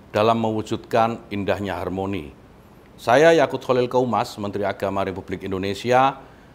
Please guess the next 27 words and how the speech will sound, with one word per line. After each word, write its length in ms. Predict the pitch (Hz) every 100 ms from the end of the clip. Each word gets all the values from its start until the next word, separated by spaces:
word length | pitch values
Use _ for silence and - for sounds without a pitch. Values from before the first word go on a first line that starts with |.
| -
sangat 400 | - 123 143 139
mendukung 560 | 127 123 131 135 85 69 -
penyelenggaraan 800 | 104 113 110 107 107 104 113 107
Pekan 400 | - - 120 117
Seni 320 | 117 131 156
dan 240 | 147 110 110
Olahraga 400 | 113 107 104 104
Nasional 640 | 107 104 110 107 131 185 - - -
atau 240 | - 113 -
pesona 480 | - 110 113 135 185 - - - 117
yang 240 | 127 117
pertama 640 | 131 123 - 156 143 90 - - - 113
bagi 240 | 110 117
mahasiswa 640 | 110 110 104 110 - 113
P 80 | 107 101
T 80 | 104
K 240 | 107 104
N 80 | 101
se-Indonesia 800 | - 101 101 98 98 123 127 135 - - - -
tahun 240 | 120 127
dua 160 | 107 110
ribu 320 | 107 107 110
dua 240 | 104 101 98
puluh 160 | 101
dua 240 | 92 95 92
ini. 320 | 82 69 - - - - - - - -
Jadikan 680 | 98 92 113 131 139 147